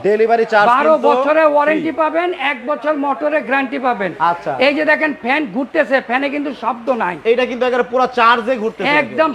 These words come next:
Speaker 2: সম্পূর্ণ চার্জে,
Speaker 1: ও
Speaker 2: প্লাস শব্দ
Speaker 1: রে।
Speaker 2: কম,
Speaker 1: একটা
Speaker 2: একদম
Speaker 1: পলি আনেন
Speaker 2: শব্দ
Speaker 1: তো,
Speaker 2: কম।
Speaker 1: আমরা শেষ মুহূর্তে একটু বাতাসটা দেখাই।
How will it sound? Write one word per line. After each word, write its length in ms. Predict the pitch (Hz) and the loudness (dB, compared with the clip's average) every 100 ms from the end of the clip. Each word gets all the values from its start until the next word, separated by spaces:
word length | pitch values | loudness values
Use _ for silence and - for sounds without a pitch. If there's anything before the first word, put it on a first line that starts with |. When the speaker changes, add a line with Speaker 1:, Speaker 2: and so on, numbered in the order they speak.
| - | -2
Speaker 2:
সম্পূর্ণ 380 | 294 247 302 311 | -2 -2 -2 -2
চার্জে, 440 | 302 285 294 240 | 0 0 0 2
Speaker 1:
ও 120 | 311 - | 2 4
Speaker 2:
প্লাস 180 | 311 190 254 | 4 4 2
শব্দ 280 | 330 311 285 | 2 2 2
Speaker 1:
রে। 220 | 285 202 | 2 2
Speaker 2:
কম, 180 | 226 175 - | 0 -2 -6
Speaker 1:
একটা 160 | 208 | -2
Speaker 2:
একদম 140 | 269 247 | -2 0
Speaker 1:
পলি 160 | 277 | 2
আনেন 180 | 277 277 | 2 0
Speaker 2:
শব্দ 120 | 262 | 0
Speaker 1:
তো, 160 | 269 277 | 0 0
Speaker 2:
কম। 120 | 185 139 - | -2 -8 -4
Speaker 1:
আমরা 180 | 208 | -2
শেষ 220 | 226 247 254 | 0 0 0
মুহূর্তে 180 | 254 254 | -2 -2
একটু 100 | 254 | 0
বাতাসটা 380 | 233 226 240 247 | 2 2 0 -2
দেখাই। 320 | 214 214 233 | -2 0 0